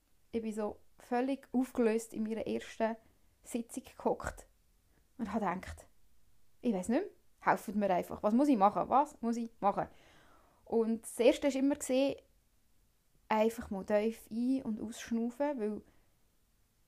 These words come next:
also das Schnaufen ist wirklich so, man schenkt dem viel zu wenig Beachtung, was das eigentlich mit dem Körper macht, wie fest dass das Einfluss hat auf die Beruhigung von deinem ganzen Nervensystem. Und es tut irgendwie, es ist wie so ein Anker,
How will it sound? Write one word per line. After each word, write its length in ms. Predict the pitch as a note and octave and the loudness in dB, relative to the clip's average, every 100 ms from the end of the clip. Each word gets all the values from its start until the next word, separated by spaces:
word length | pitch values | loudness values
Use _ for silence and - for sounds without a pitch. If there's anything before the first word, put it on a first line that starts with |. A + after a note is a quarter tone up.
| _ - | _ -8
also 140 | A3 | -8
das 80 | - | -6
Schnaufen 580 | - B3+ E4 D#4+ G#3+ C4 | 2 4 6 8 8 8
ist 100 | B3 | 4
wirklich 180 | B3+ - | -2 4
so, 320 | B3+ C4 C4+ - _ _ _ _ _ - | 8 8 6 -4 _ _ _ _ _ -2
man 200 | A#3+ A#3+ | 0 0
schenkt 360 | - A#3 - | 0 0 2
dem 120 | F3+ | -2
viel 180 | G#3+ B3 | 0 -2
zu 100 | - | 0
wenig 220 | A3+ A3 | 0 2
Beachtung, 400 | F3+ F#3 - D4 | 2 2 0 -4
was 160 | A3 A3+ | -4 -6
das 140 | G#3 | -4
eigentlich 240 | - G#3 G#3+ | -2 -2 -2
mit 100 | G3 | -6
dem 60 | |
Körper 380 | - G#3 G3+ - | -4 -6 -4 -6
macht, 440 | F#3 F#3+ - - - - _ _ _ - | -2 0 -2 -14 -20 -20 _ _ _ -8
wie 180 | G#3 G#3+ | -6 0
fest 480 | A3 A#3 - - | 0 0 -4 -12
dass 180 | G#3+ - | -12 -6
das 240 | G3+ G#3 - | -2 -2 -2
Einfluss 460 | A#3 A#3 A3+ - | -6 -6 -8 -4
hat 200 | G#3+ - | -4 -4
auf 160 | G#3+ G3 | -10 -12
die 360 | - _ - | -16 _ -6
Beruhigung 920 | G3 G#3 A#3+ B3 - _ - B3 B3 A#3+ | -4 4 4 4 0 _ 2 4 4 2
von 140 | G#3 | 0
deinem 220 | A3+ A3+ | 0 0
ganzen 380 | G#3+ G#3+ - G3 | 2 0 0 -2
Nervensystem. 800 | F#3 A#3 - B3+ B3+ - A#3+ D4+ - _ _ _ - _ - _ _ _ _ - | -2 -2 -8 -14 -12 -8 -4 -6 -8 _ _ _ -20 _ -20 _ _ _ _ 0
Und 360 | A#3 A3 A3 - | 2 2 0 -6
es 140 | - | -6
tut 200 | A#3+ A#3 | -6 -2
irgendwie, 300 | A3+ A3+ A#3 | -2 0 -2
es 80 | A3 | 0
ist 140 | A3 | 2
wie 60 | A3+ | 2
so 100 | A3+ | 2
ein 80 | F#3+ | 2
Anker, 600 | - F3 A3+ - A3+ | 4 4 2 -2 -4